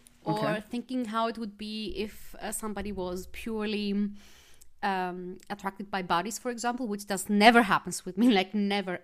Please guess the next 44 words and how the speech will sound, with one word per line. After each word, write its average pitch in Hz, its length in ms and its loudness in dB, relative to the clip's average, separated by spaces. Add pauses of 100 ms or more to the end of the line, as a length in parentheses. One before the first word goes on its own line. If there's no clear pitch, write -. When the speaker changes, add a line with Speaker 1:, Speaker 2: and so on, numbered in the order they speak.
Speaker 1:
ever. 170 280 -4
Like, - 260 -14
bodies 196 300 -2
to 208 120 -8
me 208 200 -2
are 185 380 -2 (960)
just 214 340 -8
like, 185 320 -2 (180)
I 190 80 -2
don't 190 80 -2
know, 175 240 -6 (400)
w-, - 220 -12
seeing 202 760 -4 (380)
an 190 120 -4
apple, 180 460 -4
right? 165 240 -6
Like, 170 220 -10
it's, 196 200 -14
it's 202 180 -14
an 202 100 -4
apple 196 300 -2
or 170 160 -6
it's 190 120 -12
a 190 40 -14
body. 175 220 -2
It - 100 -16
doesn't 202 260 0
do 214 200 -8
anything 202 340 -4
for 185 160 -12
me. 156 240 -12 (440)
Speaker 2:
Oh, 294 220 2
Speaker 1:
Um, 185 560 -6
Speaker 2:
that's 170 180 -6
interesting. 190 300 -8
Speaker 1:
yeah. 180 160 0 (720)
Well, 254 160 -2
it 247 140 -6
does 330 180 4
do 311 60 -8
something 240 280 -6
for 226 140 -10
me 220 140 -6
if - 360 -8